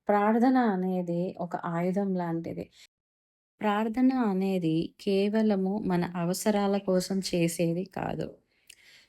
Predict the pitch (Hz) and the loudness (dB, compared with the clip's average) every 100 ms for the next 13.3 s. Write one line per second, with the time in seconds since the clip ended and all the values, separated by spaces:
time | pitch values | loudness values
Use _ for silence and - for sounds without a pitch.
0 | - 185 208 220 262 247 214 202 - 190 | -6 2 6 6 8 6 4 2 0 0
1 | 190 185 180 190 214 220 214 196 196 - | 2 2 2 2 0 2 2 2 2 0
2 | 180 185 208 214 220 202 196 208 262 - | 0 2 2 2 2 2 0 -2 -4 0
3 | 175 170 180 185 190 190 170 160 - - | 2 4 2 2 0 0 0 0 -4 -6
4 | - - - - - - 196 202 202 208 | -8 -12 -20 -20 -10 2 4 4 4 4
5 | 254 262 226 214 196 175 - 185 - 190 | 4 4 4 4 4 2 0 0 0 0
6 | 202 202 220 220 226 226 214 208 202 190 | 2 4 4 4 2 0 -2 -2 -2 0
7 | 180 185 190 - 214 233 196 175 175 185 | 0 0 -2 -2 -6 -4 -4 -2 0 -2
8 | 190 247 _ _ _ - 180 160 160 160 | -2 -6 _ _ _ -4 -2 0 -2 -4
9 | - _ _ _ _ _ _ _ _ _ | -8 _ _ _ _ _ _ _ _ _
10 | - 214 214 202 202 214 262 254 254 254 | 0 2 2 2 2 2 0 2 4 4
11 | 254 254 254 247 254 220 190 190 202 202 | 4 4 4 0 2 2 4 4 2 0
12 | 214 196 180 180 180 180 - 160 156 170 | 0 0 0 0 0 -2 -2 -4 -2 -2
13 | 170 175 | 0 0